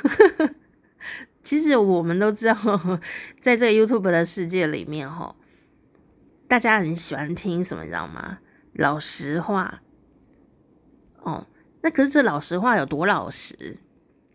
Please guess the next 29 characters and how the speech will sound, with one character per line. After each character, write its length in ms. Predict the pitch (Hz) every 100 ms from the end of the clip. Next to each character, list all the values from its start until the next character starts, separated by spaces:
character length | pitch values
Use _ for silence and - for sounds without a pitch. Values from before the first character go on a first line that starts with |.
| _ _ _ _ _ _ _ _ - _ - _ _ _
也 140 | 165 151
都 180 | 226 226
是 120 | 240
片 240 | - 277
面 240 | 220 220 156
老 180 | 127
实 400 | 123 - - 87
而 160 | 98 113
已 200 | 139 104
啦。 240 | 69 - - _ _ _ _ _ _ _
哦， 180 | 208 - - - _
就 100 | -
是， 440 | 240 254 226 202 202 _ _ _ -
呃， 340 | 180 160 156
如 120 | 185
果 100 | 247
你 400 | 190 175 156 151 - _
介 200 | 262 214
绍 500 | 226 202 170 170 -
五 120 | 151
个 140 | 151 170
店， 300 | 226 196 165
然 160 | 165
后 280 | 180 196 180 - -
五， 200 | - 147 -
或 140 | 170 202
者 60 |
是 100 | 196
说 320 | 202 190 185